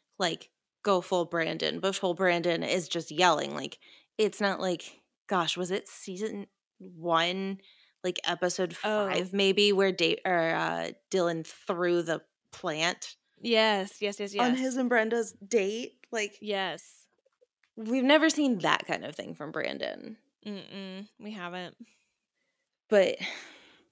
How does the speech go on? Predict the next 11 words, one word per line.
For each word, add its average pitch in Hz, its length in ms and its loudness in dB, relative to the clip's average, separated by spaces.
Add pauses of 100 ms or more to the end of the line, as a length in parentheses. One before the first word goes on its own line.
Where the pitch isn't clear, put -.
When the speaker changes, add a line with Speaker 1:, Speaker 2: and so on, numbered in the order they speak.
(580)
Speaker 1:
we 202 160 2
go 220 140 8
back 220 200 6
to 220 60 -6
the 202 100 0
clinic 175 440 -2
where 165 600 4 (1040)
Doctor 175 380 2
Intern 165 800 0
Jeff, 147 520 2 (880)
uh, 156 460 2